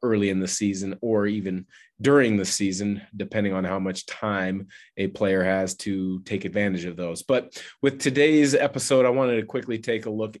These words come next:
at the schedule that Gonzaga has and, and what people can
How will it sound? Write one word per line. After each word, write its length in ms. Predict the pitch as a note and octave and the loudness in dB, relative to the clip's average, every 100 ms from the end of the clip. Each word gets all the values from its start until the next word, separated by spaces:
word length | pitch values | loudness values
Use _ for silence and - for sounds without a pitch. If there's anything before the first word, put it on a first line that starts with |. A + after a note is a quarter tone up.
| G2+ | -8
at 260 | F#2+ F#2 - | -6 -6 -8
the 200 | G2 F2+ | -8 -8
schedule 800 | E2+ - - B2 C3+ B2+ A2 G#2 | -8 -8 0 2 2 0 0 0
that 320 | G2+ G2 F#2+ | 2 0 0
Gonzaga 540 | - F#2+ F#2 G2 F#2 F2+ | -4 -4 -2 -2 0 -2
has 480 | - F#2 G2 A2 | -2 -2 -2 -4
and, 260 | G2+ F#2+ F#2 | -6 -8 -8
and 300 | F#2+ F#2 F#2 - | -8 -6 -8 -4
what 240 | G#2+ G#2 | -2 -2
people 240 | A#2+ A2 G#2 | -2 -4 -4
can 320 | A2+ G2 | -2 -2